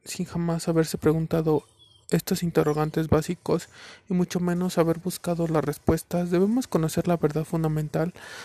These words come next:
acerca de la personalidad humana si queremos tener éxito en las prácticas ocultistas. Primero que todo, no somos nuestros cuerpos. Muchos no sabemos nada de otros cuerpos aparte de este vehículo físico.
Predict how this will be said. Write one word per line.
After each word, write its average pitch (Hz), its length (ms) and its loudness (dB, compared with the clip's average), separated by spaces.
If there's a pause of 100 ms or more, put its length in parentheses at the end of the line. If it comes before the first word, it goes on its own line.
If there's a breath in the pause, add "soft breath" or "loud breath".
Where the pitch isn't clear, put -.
(120)
acerca 208 360 2
de 208 80 6
la 175 60 2
personalidad 165 680 2
humana 165 440 2
si 170 140 -4
queremos 170 400 0
tener 160 320 0
éxito 165 520 -2
en 170 80 2
las 160 120 -2
prácticas - 720 -4
ocultistas. - 880 -4 (1500 loud breath)
Primero 214 320 4
que 202 100 2
todo, 170 320 6
no 170 160 2
somos 170 320 2
nuestros 156 400 0
cuerpos. - 600 0
Muchos 170 320 0
no 170 120 0
sabemos 165 580 0
nada 160 300 2
de 156 300 0
otros - 340 0
cuerpos 160 540 0 (360 loud breath)
aparte 165 460 2
de 156 80 2
este 156 220 -2
vehículo 156 420 -2
físico. - 520 -8